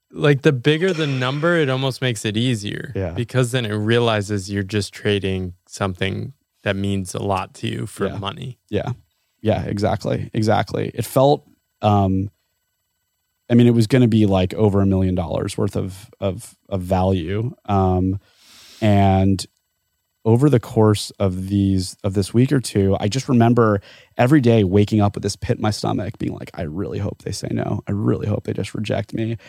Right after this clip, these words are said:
Speaker 2: I don't wanna have to sign up for this for another year." And it felt, I mean, it felt very much like I was selling my soul, um, for, for some amount of money. It felt very transactional and, yeah, just like, like a sellout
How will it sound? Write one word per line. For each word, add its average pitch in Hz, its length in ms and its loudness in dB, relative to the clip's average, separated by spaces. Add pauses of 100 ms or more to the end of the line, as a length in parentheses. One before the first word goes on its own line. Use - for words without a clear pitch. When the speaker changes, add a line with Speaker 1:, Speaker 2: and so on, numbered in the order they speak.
(260)
Speaker 2:
I 107 80 2
don't 104 420 4
wanna 98 200 2
have 95 360 -2
to 87 380 -4 (320)
sign 95 420 -2
up - 240 -4
for 104 100 -4
this 101 260 -6
for - 160 -4
another 98 260 2
year." 92 360 2
And 101 180 -4
it - 80 -6
felt, 113 560 2 (480)
I 120 40 6
mean, 131 100 6
it 123 60 -4
felt 127 260 0
very 117 200 6
much 113 280 4
like 107 120 0
I 98 100 2
was 95 120 -4
selling - 360 -6
my - 100 -6
soul, - 600 -8
um, - 440 -2
for, 92 760 2 (300)
for 110 200 2
some 101 280 0
amount 98 320 2
of 104 60 2
money. 139 240 4
It 101 80 0
felt 107 420 2
very 104 560 4
transactional 98 1120 0 (540)
and, 110 100 0
yeah, 135 160 2
just - 240 -4
like, 107 240 0
like 104 220 2
a - 20 -10
sellout - 640 -4